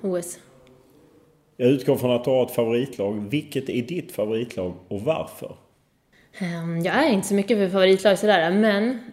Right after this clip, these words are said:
Speaker 1: ehm, ett lag som har följt med mig ändå sedan jag var yngre, det är Arsenal.
Speaker 2: Vad hör du mest på planen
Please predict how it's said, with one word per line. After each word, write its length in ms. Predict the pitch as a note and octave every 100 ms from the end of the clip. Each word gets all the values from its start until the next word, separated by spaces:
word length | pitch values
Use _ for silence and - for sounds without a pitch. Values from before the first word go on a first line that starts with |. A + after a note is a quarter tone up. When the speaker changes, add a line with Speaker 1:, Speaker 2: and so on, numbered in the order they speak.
| G3+
Speaker 1:
ehm, 1500 | G3 F#3+ F#3 F3 C2+ C2+ - C3+ D3 F3+ F3+ F#3 F#3+ F#3+ G3+
ett 200 | F3 -
lag 140 | G3
som 440 | F#3+ F#3+ F#3 F3+ F3
har 160 | -
följt 260 | F#3 F#3+ F3
med 140 | F#3+
mig 80 | F3
ändå 160 | E3+ E3
sedan 140 | E3
jag 80 | E3
var 60 | E3
yngre, 260 | F3 D#3+
det 100 | D#3+
är 380 | - D#3+ D3+ D#3
Arsenal. 460 | F#3 E3 - - - - _ _ _ _ _ _ _ _ _ _ _ _ _ _
Speaker 2:
Vad 160 | B2+ G#2+
hör 180 | A2+
du 100 | G#2+
mest 300 | G#2+ G#2+ G#2
på 60 | -
planen 440 | F#2+ C3 F#2+ E2